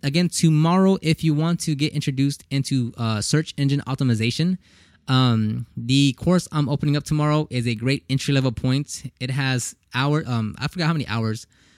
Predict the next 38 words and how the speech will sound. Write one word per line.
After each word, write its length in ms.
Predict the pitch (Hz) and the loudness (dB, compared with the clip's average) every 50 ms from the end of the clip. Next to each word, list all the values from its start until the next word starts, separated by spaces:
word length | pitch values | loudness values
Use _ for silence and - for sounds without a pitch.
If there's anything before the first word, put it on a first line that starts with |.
| _ _ _ - | _ _ _ -2
of 240 | 143 131 127 113 117 | 0 2 2 2 2
me 360 | 123 139 151 156 156 156 147 | 2 4 4 4 2 2 0
doing 400 | 123 120 113 131 139 143 131 117 | -2 -2 0 2 2 2 2 2
live 220 | 117 123 135 131 | 2 2 0 0
trainings 720 | - - - 135 135 135 120 107 107 110 110 - - - - | -2 -2 -2 0 2 2 2 2 0 -2 -4 -6 -8 -10 -8
where 160 | 135 123 123 | -4 0 2
I 40 | 123 | 2
review 440 | 120 117 113 104 113 131 156 160 - - | 4 2 2 2 2 2 4 2 2 2
other 160 | 135 139 127 | 0 0 2
people's 280 | - 143 127 120 107 | 2 2 2 2 0
webs-, 220 | 107 113 117 - - | 0 0 -2 -2 -2
other 160 | - 151 151 | 0 2 2
detailers' 360 | 123 110 147 165 - 143 117 107 | 4 2 2 0 0 -2 -2 0
websites 480 | 120 131 143 - 117 101 104 - - - | 0 -2 0 0 -2 -2 -4 -6 -8 -4
on 140 | - 123 123 | 0 2 2
their 120 | 120 120 | 2 2
S 220 | - 120 - - - | 2 0 0 0 0
E 120 | 113 107 | -2 -2
O. 180 | 113 139 160 156 _ _ _ _ _ - | -2 -2 -4 -6 _ _ _ _ _ -8
So 240 | - - 147 139 135 | -2 2 2 2 2
it's 220 | - 160 160 - | 2 0 0 2
a 80 | 151 123 | 0 0
great 440 | 117 117 131 135 139 147 156 143 - | 0 2 2 4 6 6 4 2 2
way 140 | 131 135 | 0 2
to 80 | 139 131 | 2 2
get 240 | 110 113 127 131 - - | 2 2 0 -2 -2 -2
into 400 | 123 135 131 120 - - 135 131 | 0 0 0 2 2 4 6 6
your 180 | 123 117 127 123 | 6 6 4 4
search 340 | - - 120 123 - - | 4 2 2 0 0 -2
engine 220 | - 120 117 120 120 | -2 0 0 0 0
optimization. 760 | 85 117 - 139 123 113 104 110 113 110 - 127 123 123 123 - | 0 -2 0 0 2 2 2 0 -2 -2 0 0 0 0 0 -2
It's 160 | 120 117 - | -6 -6 -6
a 80 | 110 98 | -6 -6
perfect 400 | - - 135 143 135 147 127 123 | -6 -4 -4 -2 -2 -2 -2 -2
way 100 | 123 123 | -2 -2
to 60 | 117 | -2
get 140 | 113 123 - | -2 -4 -6
started 520 | - - 113 110 110 113 113 113 117 - | -6 -4 -2 -2 0 0 -2 -2 -4 -8